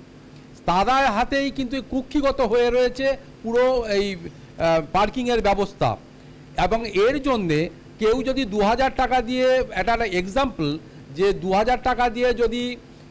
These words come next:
কেউ, আহ, এই পার্কিং লটের এই, মানে, ইয়ে, এটা পায়, টেন্ডারটা পায়,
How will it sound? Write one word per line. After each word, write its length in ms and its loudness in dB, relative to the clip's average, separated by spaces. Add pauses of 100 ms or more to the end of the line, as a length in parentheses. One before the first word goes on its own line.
কেউ, 340 2
আহ, 380 2
এই 100 2
পার্কিং 480 0
লটের 380 2
এই, 380 -2 (360)
মানে, 320 -2
ইয়ে, 180 -4 (120)
এটা 140 0
পায়, 480 2
টেন্ডারটা 440 0
পায়, 340 0